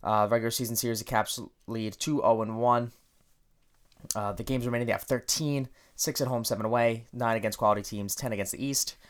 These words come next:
New Jersey has twelve games remaining, six home, six away, ten against quality teams, nine against the East. Uh,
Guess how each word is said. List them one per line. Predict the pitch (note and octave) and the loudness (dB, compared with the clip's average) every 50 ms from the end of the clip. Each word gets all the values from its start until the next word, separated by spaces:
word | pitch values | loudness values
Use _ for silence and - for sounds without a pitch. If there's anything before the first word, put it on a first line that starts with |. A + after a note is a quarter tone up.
| - - - | -20 -10 -8
New | B2 A#2+ | -6 0
Jersey | A#2+ C3+ B2+ A#2 A2+ | 4 4 4 4 4
has | G#2+ - - | 2 0 2
twelve | - F3 D#3+ D3+ D3 | 6 6 6 6 4
games | D3 D3 C#3 C3 | 0 -2 -2 -2
remaining, | C3+ C3+ C3 B2+ B2 | 0 0 0 0 0
six | A#2+ - - B2+ - - | 0 0 0 0 -2 0
home, | B2 A2 G#2+ G2+ | 0 0 0 0
six | - G#2 - - | -2 -4 -4 -6
away, | G2+ A2+ C#3 C#3+ C#3+ C3+ C3 - - - _ _ _ _ _ | -2 0 2 2 2 0 -2 -6 -14 -20 _ _ _ _ _
ten | - - C#3+ C#3 B2+ | -4 -2 0 0 2
against | A2+ A#2 A2+ - - | 0 0 -2 0 2
quality | - A2+ A2 G#2+ G#2 G2 | 4 4 6 4 2 -2
teams, | - G#2+ G2+ G2+ G2 F#2+ | -6 -8 -8 -8 -8 -8
nine | G2 G2 G2 F#2+ F2+ | -6 -4 -4 -4 -4
against | F2+ F2 E2+ E2+ D#2+ - - - - - - - | -4 -6 -6 -6 -4 -4 -6 -6 -6 -8 -12 -16
the | - - - | -20 -18 -12
East. | - G2+ F#2+ - - - - - - _ _ - _ _ - - - - _ _ - | -10 -10 -8 -6 -6 -6 -8 -8 -12 _ _ -20 _ _ -20 -20 -20 -20 _ _ -4
Uh, | - G2+ G2 F#2+ F#2+ F#2 F2+ F2+ F2 | 0 2 2 2 2 2 2 2 0